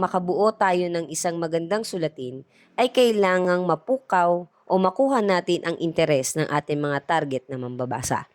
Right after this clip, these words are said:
Kailangan nating mabatid ang mga dapat tandaan sa pagsusulat ng partikular na akademikong pagsulat. At narito ang ilang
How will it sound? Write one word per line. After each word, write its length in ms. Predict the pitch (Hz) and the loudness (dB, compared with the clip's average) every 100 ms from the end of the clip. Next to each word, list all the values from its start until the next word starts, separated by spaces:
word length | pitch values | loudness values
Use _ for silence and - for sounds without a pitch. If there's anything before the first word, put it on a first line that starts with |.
| _ - - | _ -20 -4
Kailangan 480 | - 220 240 294 285 | 4 6 6 4 2
nating 360 | 247 220 202 | 2 0 0
mabatid 600 | 180 160 151 165 160 156 151 | 0 2 2 0 0 -2 0
ang 80 | 147 | -2
mga 240 | 147 143 143 | 0 0 2
dapat 360 | 160 202 170 | 2 2 0
tandaan 560 | - 170 165 151 139 131 | 0 0 0 0 -2 -6
sa 160 | - 165 | -6 -4
pagsusulat 720 | - 160 240 - 196 151 - | -2 -4 -2 2 4 4 2
ng 240 | 156 151 | -2 0
partikular 640 | 190 180 - 190 180 151 135 | -2 -2 -2 2 4 4 2
na 240 | 139 139 | -2 -2
akademikong 720 | 156 170 151 139 139 - 127 | -2 0 2 2 0 -2 -4
pagsulat. 560 | 123 120 135 123 101 - - - - - | -6 -6 -4 -2 -4 -8 -20 -20 -14 0
At 240 | 147 151 | 2 2
narito 560 | 185 185 196 190 247 277 _ - | 0 0 2 2 2 0 _ -2
ang 160 | 175 160 | -2 2
ilang 480 | 165 156 156 165 | 2 2 0 -4